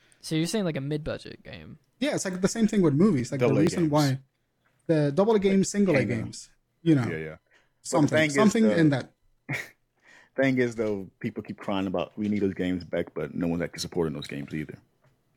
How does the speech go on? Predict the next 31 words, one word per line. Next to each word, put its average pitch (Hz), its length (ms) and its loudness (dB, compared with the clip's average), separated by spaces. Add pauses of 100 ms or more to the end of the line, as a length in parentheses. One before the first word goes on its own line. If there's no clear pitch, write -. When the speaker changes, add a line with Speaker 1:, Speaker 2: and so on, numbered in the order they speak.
Speaker 2:
But, 202 140 2
and, 202 180 2
and, 196 160 0
and 196 160 2
that's 208 200 -2
what's 220 200 0
really 170 200 4
Speaker 3:
Mm-hmm. 160 140 2
Speaker 2:
annoying 240 200 0
about 147 180 0
it 147 80 2
is 143 100 -2
because 147 220 -2
the 147 140 2
way, 165 400 6
this 165 300 2
is 185 100 -4
a 160 60 0
cultural 185 560 2
thing 123 320 0
across 131 460 0
gaming. 123 540 2
Like, - 200 -10
people 156 240 4
say 165 160 4
that 165 160 6
they 170 80 6
want 139 260 6
those 127 160 -4
games, 113 500 -4
right? 113 360 0